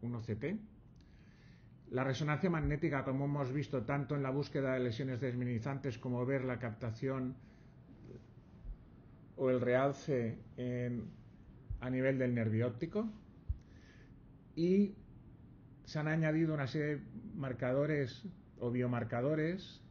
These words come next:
serológicos, que serían la determinación de anticuerpos, los antiacoporina cuatro,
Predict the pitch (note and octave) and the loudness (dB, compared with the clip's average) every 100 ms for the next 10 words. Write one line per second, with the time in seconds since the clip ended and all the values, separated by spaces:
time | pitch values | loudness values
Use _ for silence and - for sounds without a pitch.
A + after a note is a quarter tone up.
0 | - - - B2 B2+ D3 - D#3 - C#3+ | -20 -8 -2 2 4 4 2 -4 -2 -4
1 | D3 - - - - - - - - A#2+ | -4 -12 -20 -20 -20 -20 -20 -18 -8 -4
2 | B2+ C3 C#3 C3+ B2+ B2 A2+ A#2+ A#2+ A2+ | 0 2 2 2 2 2 2 0 0 0
3 | C3 C3 B2+ A#2+ A2 C#3+ - G3+ G3+ - | 0 0 0 -2 0 -2 0 -4 -4 -6
4 | - A2 A#2+ A#2 A2+ A2 A#2+ B2 A#2 A2+ | -6 -2 0 0 0 0 0 2 0 2
5 | C3+ G#2 G3 G#3+ | 0 2 -2 -2